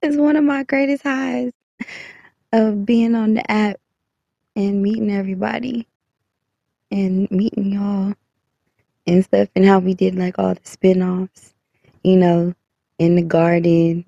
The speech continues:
in the kitchen. <laughs> So shout out to that. But yeah, I mean,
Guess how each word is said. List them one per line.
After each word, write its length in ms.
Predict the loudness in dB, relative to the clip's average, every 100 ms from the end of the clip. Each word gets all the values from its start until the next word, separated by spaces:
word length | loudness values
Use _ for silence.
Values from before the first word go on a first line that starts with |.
| -2
in 200 | 0 0
the 80 |
kitchen. 760 | -2 0 -2 0 -2 0 0 -2
<laughs> 60 | -4 -14 _ -4 -4 -4 -12 -12 -18 _ _ _ _ _ _ _ _ _ _ _ _ _ -18 -16 -16 -16 -16 -16 -18 _ -2
So 160 | 0 0
shout 340 | -2 -4 0
out 240 | 0 0 -2 -4
to 80 |
that. 500 | -2 0 0 2 0 -4 _ _ _ _ _ _ _ -10
But 320 | 0 2 2
yeah, 500 | -2 -2 -2 -4 -6 -8 -2
I 100 | 2
mean, 500 | 4 4 2 0